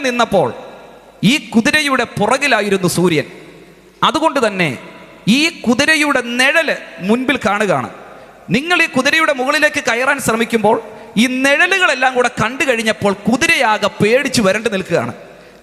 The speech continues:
ഞാൻ വലിയ മായാജാലം ഒന്നും കാണിച്ചില്ല, ഈ കുതിരയെ പിടിച്ച് സൂര്യൻ അഭിമുഖമായിട്ട് നിർത്തി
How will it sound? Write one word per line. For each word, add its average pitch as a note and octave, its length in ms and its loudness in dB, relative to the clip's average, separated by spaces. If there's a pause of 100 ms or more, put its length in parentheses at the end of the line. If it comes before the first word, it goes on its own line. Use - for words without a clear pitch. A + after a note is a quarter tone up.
ഞാൻ G3+ 220 2 (120)
വലിയ C#4+ 200 0
മായാജാലം C4+ 640 2
ഒന്നും B3 220 0
കാണിച്ചില്ല, G#3 380 0 (380)
ഈ G3+ 120 4 (160)
കുതിരയെ C#4 340 0
പിടിച്ച് A#3+ 400 -2
സൂര്യൻ C4 320 2
അഭിമുഖമായിട്ട് B3 680 0
നിർത്തി E3 280 -2